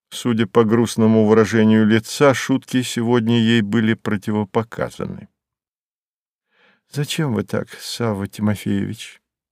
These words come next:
сказала она тихим голосом. «Право, вы же знаете, как мы все вам благодарны. А как с проживанием? Вопрос решите?»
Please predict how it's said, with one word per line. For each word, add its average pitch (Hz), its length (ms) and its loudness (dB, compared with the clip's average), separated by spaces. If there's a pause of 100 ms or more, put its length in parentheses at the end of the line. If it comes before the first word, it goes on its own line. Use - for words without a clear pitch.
(200)
сказала 104 580 2
она 101 160 4
тихим 101 420 0
голосом. 98 480 0 (920)
«Право, 113 560 0
вы 123 180 -6
же 117 140 -6
знаете, 113 460 2
как - 380 -8
мы 107 220 -2
все 117 320 -4
вам 107 260 2
благодарны. 98 800 0 (600)
А 120 260 -4
как 127 240 -4
с - 80 -12
проживанием? 113 880 0 (380)
Вопрос 110 560 -4
решите?» 123 580 -6